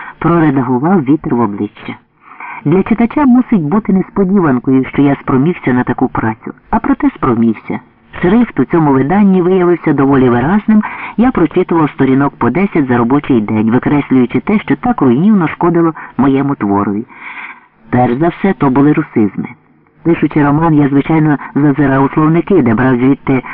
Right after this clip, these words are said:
вивернуті на московський лад слова, вивернуті заради русифікаторських намірів. Наведу приклад.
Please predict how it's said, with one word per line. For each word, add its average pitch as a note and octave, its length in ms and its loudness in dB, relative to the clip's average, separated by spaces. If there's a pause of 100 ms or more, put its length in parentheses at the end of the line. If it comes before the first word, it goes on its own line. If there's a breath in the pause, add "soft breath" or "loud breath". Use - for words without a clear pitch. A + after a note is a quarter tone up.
(140 loud breath)
вивернуті D#3+ 680 2
на C3+ 100 2
московський C3+ 540 0
лад C#3 280 0
слова, B2+ 420 0 (280)
вивернуті C3 760 2
заради C3+ 340 2
русифікаторських C#3+ 1000 -2
намірів. G2+ 480 0 (160)
Наведу A3+ 360 2
приклад. - 440 -4